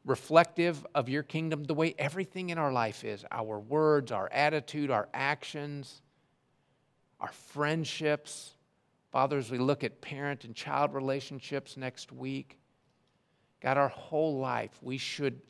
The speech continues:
live as if we're answering this question, "How can I live generously today?" And so we take these emblems now because they remind us this is where we stake our claim.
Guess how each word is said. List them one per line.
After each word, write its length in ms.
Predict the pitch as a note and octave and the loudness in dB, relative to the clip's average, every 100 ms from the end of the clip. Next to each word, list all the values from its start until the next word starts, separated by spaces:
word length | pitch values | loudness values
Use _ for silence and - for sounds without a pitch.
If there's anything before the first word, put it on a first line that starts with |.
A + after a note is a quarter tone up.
| - | -4
live 360 | B2+ D3 D3+ C#3 | 0 2 2 0
as 160 | A#2+ | -4
if 160 | B2 - | -6 -8
we're 140 | A2+ | -10
answering 440 | B2+ C3+ C#3+ D3+ C#3 | -8 -8 -8 -8 -8
this 180 | A#2+ | -10
question, 640 | - B2 A2+ - A#2 A2 G#2+ _ _ _ _ | -10 -6 -4 -6 -10 -10 -12 _ _ _ _
"How 180 | - B2+ | 2 2
can 220 | - D3+ | 2 -2
I 140 | C#3 | 2
live 420 | B2+ B2+ C3 B2+ B2 | 4 4 2 0 -4
generously 880 | A2 A#2 A#2 B2 A#2 - B2+ A#2+ | -6 -6 -4 -4 -6 -8 -6 -6
today?" 500 | - A#2+ A2+ A2+ A2 | -8 -12 -8 -6 -6
And 160 | - G#2+ | -8 -10
so 140 | C3 | -8
we 160 | A#2+ A#2 | -6 -8
take 480 | - - C#3 D3 - | -10 -8 -6 -4 -4
these 200 | C#3+ B2 | -4 -4
emblems 460 | A#2+ A#2+ A2+ G#2+ | -4 -2 -4 -4
now 400 | A#2 G2+ F#2 G#2+ _ _ _ _ _ _ _ _ _ _ _ _ | -8 -6 -6 -8 _ _ _ _ _ _ _ _ _ _ _ _
because 280 | - A#2+ A2+ | -8 -6 -4
they 100 | B2 | -4
remind 800 | A2 A#2+ A#2 B2+ B2 C3 D3 B2 | -2 -2 -2 0 2 2 0 -2
us 160 | G#2+ - | -4 -6
this 340 | A2+ A#2+ C#3+ | -6 -2 -2
is 180 | E3+ C3+ | -2 -6
where 200 | C#3 C#3+ | 0 0
we 160 | B2+ A#2 | 0 -4
stake 460 | - - C3 B2+ | -6 -4 -2 0
our 160 | B2 A#2 | 0 -2
claim. 560 | - C3 B2+ A#2 G#2+ | -4 -8 -6 -6 -8